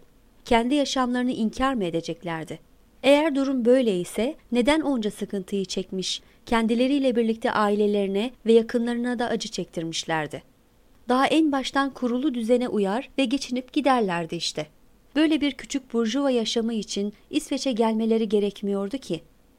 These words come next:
Clara bu etkili konuşmanın ardından herkesin tek tek önüne gidip gözlerinin içine baktı ve kararını sordu. "Evet," dediler.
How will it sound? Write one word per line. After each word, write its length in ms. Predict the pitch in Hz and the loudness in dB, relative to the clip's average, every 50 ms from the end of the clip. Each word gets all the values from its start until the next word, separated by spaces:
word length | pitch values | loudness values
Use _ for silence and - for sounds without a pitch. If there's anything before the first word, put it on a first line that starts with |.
| _ _ _ _ _ _ _ - - | _ _ _ _ _ _ _ -2 2
Clara 500 | 311 311 320 320 311 240 214 233 233 233 | 4 4 4 4 2 0 -2 -2 -2 -2
bu 80 | 233 | 0
etkili 340 | - 226 226 - - 247 277 | 0 0 -2 -2 -4 -4 -4
konuşmanın 560 | - - 240 240 226 - - 220 220 226 226 | -4 -4 -6 -6 -6 -6 -6 -4 -4 -2 -2
ardından 600 | - - 190 180 170 175 175 175 175 185 214 247 - - - | -2 -4 -4 -4 -4 -4 -4 -4 -4 -4 -4 -6 -8 -12 -6
herkesin 560 | - 294 302 294 - 262 240 202 214 214 233 | -2 -2 -2 -2 -2 -4 -4 -2 -4 -6 -6
tek 240 | 240 - 277 277 - | -4 -6 -6 -6 -4
tek 220 | - 240 226 - | -4 -4 -2 -2
önüne 260 | - 208 208 208 214 226 | -2 -2 -2 -2 -2 -4
gidip 400 | 226 - 165 - 214 226 - - - _ _ - - | -4 -6 -8 -8 -8 -8 -8 -12 -20 _ _ -8 0
gözlerinin 520 | - 233 240 226 214 254 247 247 262 247 233 | 4 4 4 4 4 2 2 0 0 -4 -4
içine 380 | - - - 202 202 190 180 | -6 -8 -6 -4 -4 -4 -2
baktı 340 | 190 185 180 - - 240 254 - | -4 -6 -6 -6 -6 -6 -4 -4
ve 100 | 247 226 | -4 -4
kararını 540 | - 226 214 208 196 190 185 180 175 170 156 | -2 -2 -2 -2 -2 -2 -4 -4 -6 -6 -8
sordu. 420 | - - 147 143 151 147 - - - - - _ _ _ _ _ _ _ _ _ _ _ _ - | -8 -8 -8 -8 -8 -10 -12 -16 -16 -20 -20 _ _ _ _ _ _ _ _ _ _ _ _ 4
"Evet," 400 | 247 233 190 - - - - - - | 6 6 6 2 -4 -8 -16 -10 -10
dediler. 480 | 180 165 - 165 170 175 - - - | -8 -8 -8 -8 -10 -10 -12 -16 -18